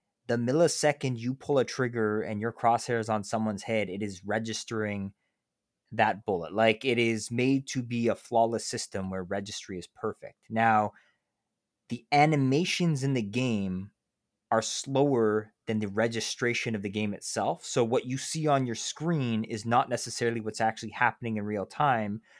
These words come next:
So when you're shooting, there's, like, some delay in your gun shooting, at least when it, when C S was first put out here a couple months ago. So what you're seeing and what was happening was not in sync, and it was causing a lot of players issues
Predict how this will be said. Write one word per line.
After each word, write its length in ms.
So 200
when 160
you're 120
shooting, 800
there's, 200
like, 320
some 220
delay 460
in 80
your 140
gun 300
shooting, 420
at 180
least 200
when 100
it, 60
when 180
C 220
S 160
was 140
first 300
put 120
out 200
here 360
a 140
couple 220
months 300
ago. 340
So 160
what 180
you're 160
seeing 440
and 80
what 100
was 140
happening 720
was 200
not 260
in 80
sync, 380
and 80
it 60
was 100
causing 320
a 60
lot 180
of 120
players 280
issues 560